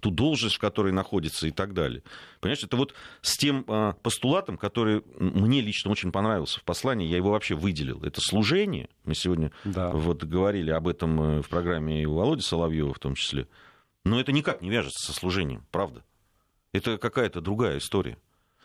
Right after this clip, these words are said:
Speaker 1: Слушай, ну, тут мне очень много пишут по поводу, вот мы как-то вбросили эту тему по поводу помилования. Э, я объясню свою ситуацию.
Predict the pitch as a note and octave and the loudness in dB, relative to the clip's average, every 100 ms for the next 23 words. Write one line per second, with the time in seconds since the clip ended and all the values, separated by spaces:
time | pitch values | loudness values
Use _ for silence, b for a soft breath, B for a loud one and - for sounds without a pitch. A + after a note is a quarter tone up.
0 | b b C#3 A2+ A2+ C#3+ - A#2+ A#2+ C3 | b b -2 0 0 0 -2 0 2 0
1 | C3 G#2+ G#2 G#2 F#2+ - D3+ F2 - F2+ | 0 0 2 2 0 0 0 -2 -2 -4
2 | - G#2 F2+ E2 D#2+ F2 E2+ F2+ - F2 | 0 0 2 2 2 0 0 -2 -2 -2
3 | F2 D3+ F3 E2 D2+ D#2 C#2 F2+ D2 C#2 | 0 0 0 -2 -4 -2 -2 0 0 -2
4 | D#2+ D2+ E2 D2+ C#2+ D2+ C#2+ C2 E2+ A#2 | -4 -2 0 0 2 2 0 0 -4 -2
5 | C#3 D#2 B1+ A#1+ B B B B E2+ E2+ | -2 -2 -4 -10 B B B B -2 0
6 | A2 C#3+ D3+ - C3+ F2 D#2+ - - C#3+ | 0 -2 -4 -4 -2 0 0 0 0 2